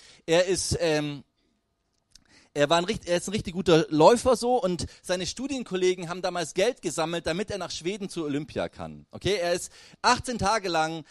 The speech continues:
hatte er eine Reise nach dahin, ja, nicht mit dem Flugzeug, sondern erstmal mit dem Schni-, mit einem Schiff nach Vladivostok, Russland, okay, und dann so vom letzten Ende einmal mit der transsibirischen Eisenbahn komplett durch,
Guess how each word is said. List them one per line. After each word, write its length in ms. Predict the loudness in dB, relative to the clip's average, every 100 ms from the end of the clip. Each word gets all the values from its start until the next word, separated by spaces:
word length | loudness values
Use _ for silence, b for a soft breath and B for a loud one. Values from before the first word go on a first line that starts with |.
| b
hatte 280 | -4 -2
er 80 | -4
eine 180 | -4 -2
Reise 320 | 0 0 0
nach 300 | -2 -4 -4 -4
dahin, 360 | -2 0 -2
ja, 120 | -4
nicht 140 | -4 -6
mit 80 | -6
dem 80 |
Flugzeug, 460 | -4 -6 0 0 0
sondern 260 | 0 -2 0
erstmal 320 | -2 0 -2
mit 140 | -2
dem 100 | -4
Schni-, 320 | -4 0 0 0
mit 200 | -10 -10
einem 100 | -8
Schiff 240 | -6 -6
nach 220 | -8 -10
Vladivostok, 760 | -6 -4 -2 -2 -2 0 -4 -4 -16 B _
Russland, 480 | 0 0 -2 -6 -6
okay, 220 | -6 -4
und 80 | -4
dann 100 | -8
so 100 | -8
vom 200 | -6 -6
letzten 460 | -6 -8 -10 -10 -12 b b b
Ende 480 | -6 -4 -2 0 -2 b b
einmal 280 | -10 -6 -4
mit 120 | -2
der 80 | -4
transsibirischen 720 | -4 -8 -8 -8 -8 -8 -6
Eisenbahn 480 | -4 -4 -6 -8
komplett 420 | -10 -14 -8 -8 -2
durch, 280 | -2 -2